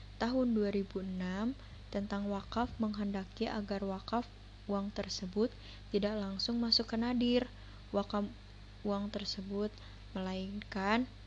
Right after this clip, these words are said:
disetor kepada bank syariah yang mendapatkan izin sebagai lembaga keuangan syariah, penerima wakaf uang atau L K S P W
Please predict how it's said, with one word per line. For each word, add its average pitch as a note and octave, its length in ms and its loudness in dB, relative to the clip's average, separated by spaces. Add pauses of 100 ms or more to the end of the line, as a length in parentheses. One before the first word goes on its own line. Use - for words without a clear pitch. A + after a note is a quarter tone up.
(120)
disetor A3 560 0
kepada G3+ 480 0
bank G#3+ 240 2
syariah G#3 640 0 (320)
yang G#3 240 4
mendapatkan G#3 640 0
izin G3+ 400 2
sebagai G3+ 480 2
lembaga G#3 480 2
keuangan G3+ 480 0
syariah, F#3 560 0 (640)
penerima G#3+ 560 4
wakaf G3+ 480 -2 (160)
uang G#3+ 560 0 (720)
atau B3 400 2
L G#3+ 240 -2
K - 160 -4
S G#3 240 -2
P - 160 -6
W G3 120 0